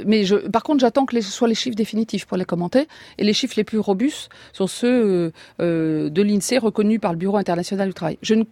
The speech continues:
je ne commande que des chiffres robustes, euh, que les experts ont débattus, euh, dont c'est sûr qu'ils sont stables. Donc, euh, mais, euh, par rapport à cette reprise de croissance, il y a effectivement des nouvelles opportunités.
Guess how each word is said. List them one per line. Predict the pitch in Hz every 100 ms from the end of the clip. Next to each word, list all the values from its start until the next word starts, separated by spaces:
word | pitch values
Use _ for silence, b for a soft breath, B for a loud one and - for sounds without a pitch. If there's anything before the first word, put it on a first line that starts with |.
| _ _ B B
je | - 226
ne |
commande | 208 240 233 202
que | 247
des | 226
chiffres | - 233 -
robustes, | 214 208 320 - - B B B - -
euh, | 190 180 -
que |
les | 262 220
experts | 240 - 226 190
ont | 190
débattus, | 185 180 - 254 311 B B B -
euh, | 180 175
dont | 262 254
c'est | - 220
sûr | 262 -
qu'ils | 233
sont | 214
stables. | 202 175 156 160
Donc, | 180 -
euh, | 185 B B B B
mais, | 214 214 - - -
euh, | 196 185 175 165 156 - 160 131
par | 285
rapport | 269 262 262
à | 220
cette | 214
reprise | 214 - 202
de | 190
croissance, | 196 - 320 - B B 208
il |
y |
a | 233
effectivement | 240 226 - 247
des | 220 202
nouvelles | 196 202 196
opportunités. | 196 - 208 190 - 285